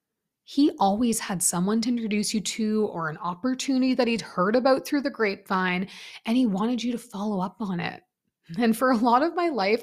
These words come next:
I was really painfully shy and flippant about a lot of these offerings that he gave me. But it is a gift when someone introduces you or presents you a shot at something. I think that is a lesson my dad was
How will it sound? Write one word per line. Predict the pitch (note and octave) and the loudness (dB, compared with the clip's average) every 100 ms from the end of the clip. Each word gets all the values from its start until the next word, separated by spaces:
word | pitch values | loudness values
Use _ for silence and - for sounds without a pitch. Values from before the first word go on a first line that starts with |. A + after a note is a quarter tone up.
| - | -4
I | A#3+ C#4+ | -8 -2
was | D4 A3+ A3 | -2 -2 -4
really | A3+ A#3+ D#4 C4+ A3 | -8 -4 -4 -2 -4
painfully | - G#3 G#3 A#3+ A3 | -4 -4 -4 -6 -6
shy | G3+ - E3+ F#3+ | -4 -2 -2 -2
and | A3 F#3+ F3+ | -4 -6 -8
flippant | - F3+ G#3 A3 | -10 -8 -6 -6
about | B3 A#3+ A#3+ | -4 -2 -2
a | |
lot | A#3 A#3 | 0 0
of | A#3 | -2
these | A#3 A3+ - | -4 -6 -4
offerings | F3+ F3 B3 A#3+ A#3+ A#3+ | -4 -4 -4 -4 -4 -2
that | A#3+ | -2
he | B3 | -2
gave | A#3+ A#3 B3 B3 | -4 -4 -4 -6
me. | B3+ B3 C4 - _ _ _ _ _ _ _ _ _ | -6 -6 -8 -16 _ _ _ _ _ _ _ _ _
But | A#3+ | -4
it | C#4+ | 0
is | F4+ F4 | 0 -2
a | A#3+ | -6
gift | - A3+ A3 - - | -4 -4 -4 -8 -6
when | F#3+ | -4
someone | F#3 A3 G#3+ | -2 -2 -2
introduces | G#3 F#3+ A3 F3 F3+ F3 G#3+ F3 | -4 -6 -4 -4 -4 -2 -4 -2
you | F#3 F#3 | -2 -2
or | F#3 | -4
presents | F3+ A#3 G3 E3 F#3 - | -4 -4 -2 -2 -2 -2
you | A3 F#3 | -2 -2
a | |
shot | - - E3+ | -4 -4 -4
at | F3+ - | -6 -8
something. | F3 E3+ - - A#3+ - _ _ _ _ _ _ _ _ _ _ _ - A#3 | -8 -8 -10 -12 -14 -16 _ _ _ _ _ _ _ _ _ _ _ -4 -2
I | B3+ | 0
think | E4 F4 E4+ | 2 0 0
that | C4+ C4+ | 0 0
is | C4 | -2
a | - | -4
lesson | G3+ G3+ A3+ G3 | -4 -4 -2 -2
my | F3+ | -2
dad | F3+ F3 G#3+ E3 | -2 -2 0 0
was | G#3+ - | 0 -2